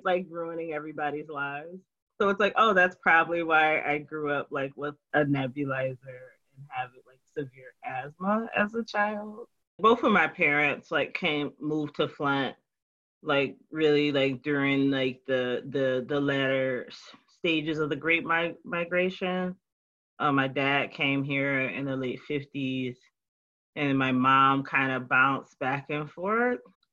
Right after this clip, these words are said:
in between, um, Michigan and Arkansas, and they didn't have <laughs> running water at their farm in Arkansas. Um, so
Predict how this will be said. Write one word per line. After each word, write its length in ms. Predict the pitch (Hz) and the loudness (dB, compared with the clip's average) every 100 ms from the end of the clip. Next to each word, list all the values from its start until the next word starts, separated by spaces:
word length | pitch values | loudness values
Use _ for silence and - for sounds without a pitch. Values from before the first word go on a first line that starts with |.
| _ _ _ | _ _ _
in 460 | 147 156 151 147 123 | -2 0 0 -2 -4
between, 580 | 160 156 - 147 143 139 | -4 -4 0 2 4 2
um, 540 | 127 139 135 131 127 - _ - | 2 0 0 -2 -4 -8 _ -2
Michigan 520 | 147 147 151 143 139 | 0 2 2 2 2
and 120 | 127 | 2
Arkansas, 800 | 131 139 180 180 202 202 208 214 220 _ _ _ _ _ _ _ _ | 2 2 -2 -2 0 2 0 -6 -10 _ _ _ _ _ _ _ _
and 640 | 160 147 143 139 131 127 127 - | -2 0 2 2 2 0 -2 -4
they 160 | 147 | -2
didn't 240 | 143 143 147 | 0 0 0
have 140 | 139 | -2
<laughs> 0 | |
running 300 | 131 196 226 | 0 4 6
water 540 | 208 247 - 247 240 - | 8 8 8 6 4 2
at 200 | 170 170 | 0 2
their 100 | 156 | 2
farm 340 | 151 165 156 151 | 2 4 6 6
in 100 | 151 | 4
Arkansas. 640 | 156 160 180 196 190 196 196 _ _ _ - | 2 2 -2 0 0 -2 -10 _ _ _ 0
Um, 340 | 151 147 139 | 4 4 2
so 480 | 143 147 143 139 131 | -2 -2 -2 -2 -4